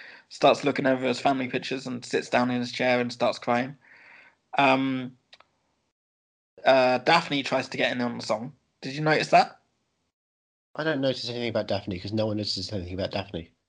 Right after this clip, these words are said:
Speaker 1: Yeah.
Speaker 2: She's
Speaker 1: Daphne.
Speaker 2: an, she's the ignored child.
Speaker 1: <laughs> Um, Avery gives, uh, Juliet a call, and because, uh, you know, Scarlett's away on tour now, so he says, "Hey,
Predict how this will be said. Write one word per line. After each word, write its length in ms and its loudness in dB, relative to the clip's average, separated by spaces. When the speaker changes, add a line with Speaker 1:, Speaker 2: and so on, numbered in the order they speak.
Speaker 1:
Yeah. 260 -8
Speaker 2:
She's 120 2
Speaker 1:
Daphne. 200 4
Speaker 2:
an, 60 -6
she's 260 4
the 120 4
ignored 420 4
child. 480 -8
Speaker 1:
<laughs> 40 -2
Um, 440 10
Avery 320 6
gives, 280 2
uh, 140 6
Juliet 380 2
a 20 -8
call, 300 -2
and 560 0
because, 320 2
uh, 140 4
you 160 -2
know, 100 -10
Scarlett's 460 2
away 160 2
on 120 -4
tour 200 -2
now, 240 -4
so 280 -4
he 100 -2
says, 460 -2
"Hey, 540 2